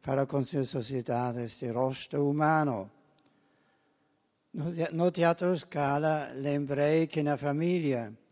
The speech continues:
que fazemos a primeira experiência de ser pessoas humanas,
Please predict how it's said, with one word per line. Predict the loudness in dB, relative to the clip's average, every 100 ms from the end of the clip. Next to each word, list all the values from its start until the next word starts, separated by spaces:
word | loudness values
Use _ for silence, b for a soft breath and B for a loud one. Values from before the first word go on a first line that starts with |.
| _ -12
que | -10
fazemos | -6 -6 -4 -4 -2 -2
a | -4
primeira | -4 -4 0 4 4 2
experiência | -2 -6 -4 -2 0 -2 -4 -6 -8 -10 -14 b b
de | -8 -6
ser | 0 0 0
pessoas | 0 -2 0 0 0 0
humanas, | -4 -4 -4 -6 -10 -12 -16